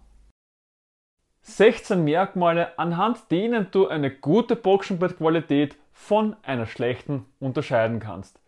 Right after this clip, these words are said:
Es gibt die Weisheit, wer günstig kauft, kauft doppelt. Und auch beim Boxspringbett verhält es sich so, wenn du zu günstig einkaufst und eine niedrige Qualität hast, dann kaufst du spätestens nach zwei bis drei Jahren ein neues Boxspringbett und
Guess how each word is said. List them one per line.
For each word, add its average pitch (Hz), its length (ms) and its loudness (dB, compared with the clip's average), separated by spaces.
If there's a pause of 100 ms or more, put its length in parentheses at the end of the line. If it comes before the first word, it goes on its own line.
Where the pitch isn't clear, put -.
(140)
Es 131 180 -10
gibt 220 320 0
die 139 100 0
Weisheit, 139 460 2
wer 151 140 0
günstig 220 480 -2
kauft, 143 420 0
kauft - 340 -8
doppelt. 135 400 0 (240)
Und 196 160 0
auch 220 120 2
beim 180 120 0
Boxspringbett 175 760 2
verhält 135 360 -2
es 151 140 -2
sich 135 220 -2
so, 135 280 0 (320)
wenn 196 220 0
du 202 80 6
zu 190 220 -4
günstig 196 540 2
einkaufst 156 640 2
und 208 60 -2
eine 190 160 -2
niedrige 165 540 0
Qualität 143 640 0
hast, 123 360 -2 (340)
dann 156 260 -2 (340)
kaufst 120 400 0
du 127 180 -2
spätestens 123 520 -8
nach 107 120 -12
zwei 110 240 -10
bis 107 220 -12
drei 107 220 -8
Jahren 101 180 -6 (260)
ein 160 160 -6
neues 117 320 -4
Boxspringbett 117 640 -6 (340)
und 165 300 -8